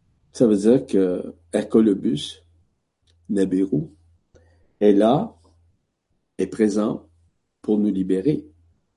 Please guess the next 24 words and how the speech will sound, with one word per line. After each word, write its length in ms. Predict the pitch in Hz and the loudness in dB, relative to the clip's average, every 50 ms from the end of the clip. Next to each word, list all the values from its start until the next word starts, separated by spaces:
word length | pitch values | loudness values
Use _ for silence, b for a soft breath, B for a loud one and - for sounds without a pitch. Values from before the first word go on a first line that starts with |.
| _ _ | _ _
pour 280 | - - 113 110 95 92 | -2 2 2 2 2 4
démagnétiser, 1080 | 104 139 185 202 165 147 143 143 131 120 123 - - - - - 139 143 143 - - - _ _ _ _ _ _ _ _ _ _ _ _ _ _ _ _ _ _ _ _ _ | 6 6 8 8 8 8 8 8 8 6 4 0 -6 -12 -10 -6 -4 -4 -4 -4 -8 -20 _ _ _ _ _ _ _ _ _ _ _ _ _ _ _ _ _ _ _ _ _
pour 240 | - 117 117 117 - | 0 0 0 0 0
arriver 800 | 139 135 135 139 143 127 117 123 143 147 165 190 208 233 226 B B B B B | 0 2 4 6 6 6 4 4 4 6 6 6 6 4 2 B B B B B
à 100 | - 95 | -10 -6
faire 240 | 95 - 151 151 143 | -2 2 2 4 4
en 100 | 120 117 | 2 0
sorte 540 | 113 - - 127 156 190 - - - - _ _ _ _ _ _ - | -2 -2 -2 -2 -2 -4 -6 -12 -18 -20 _ _ _ _ _ _ -4
de 100 | 104 104 | 0 2
nous 160 | 113 113 110 | 4 4 4
libérer 340 | 107 110 104 104 104 113 131 | 4 2 0 0 0 2 2
de 100 | 123 117 | 2 2
l'enfermement. 640 | 104 101 98 - 107 90 101 98 90 85 80 - | 0 -2 -4 -4 -4 -4 -4 -6 -6 -8 -10 -12
C'est 200 | - - - 120 | -8 -4 -4 -4
ce 80 | 113 - | -4 -4
qu'on 140 | - 110 101 | -4 -6 -6
appelle 320 | 92 87 - 135 156 147 | -6 -2 0 4 4 4
aujourd'hui 640 | 117 101 104 95 92 95 113 127 139 147 - - - _ _ _ _ _ _ _ _ _ _ _ _ _ _ _ - | 4 4 0 -4 -4 -2 0 0 2 2 0 -4 -10 _ _ _ _ _ _ _ _ _ _ _ _ _ _ _ 0
les 240 | 98 107 110 104 110 | 2 2 4 4 4
événements 480 | 98 101 95 92 90 90 98 - - | 4 4 4 2 2 0 -2 -4 -6
apocalyptiques 1300 | - 104 98 - 95 95 95 - - 92 78 78 73 - _ _ - - - - - - - - _ _ _ _ _ _ _ _ _ _ - | -6 -10 -8 -6 -8 -8 -8 -8 -10 -10 -10 -12 -14 -20 _ _ -6 -4 -4 -4 -6 -12 -20 -20 _ _ _ _ _ _ _ _ _ _ -20
qui 120 | - - | -16 -14
se 140 | - - 101 | -10 -8 -8
produisent. 840 | - - - 95 90 104 139 175 - - - - - - - - | -8 -6 -8 -8 -6 -4 -2 -2 -2 -4 -8 -12 -20 -20 -20 -20